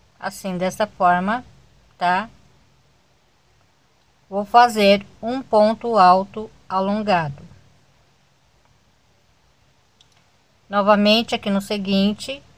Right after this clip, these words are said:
um ponto alongado.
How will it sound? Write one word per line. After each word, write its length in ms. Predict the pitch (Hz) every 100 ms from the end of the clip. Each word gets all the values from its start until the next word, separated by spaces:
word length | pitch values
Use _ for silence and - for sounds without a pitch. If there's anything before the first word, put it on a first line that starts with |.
| _ _ _ _ _ _ _ _ _ _ _ _ _ _ _ _ _ _ _ -
um 160 | 220
ponto 640 | 208 190 190 202 202 247 - _ _
alongado. 800 | - 185 196 214 202 156 139 151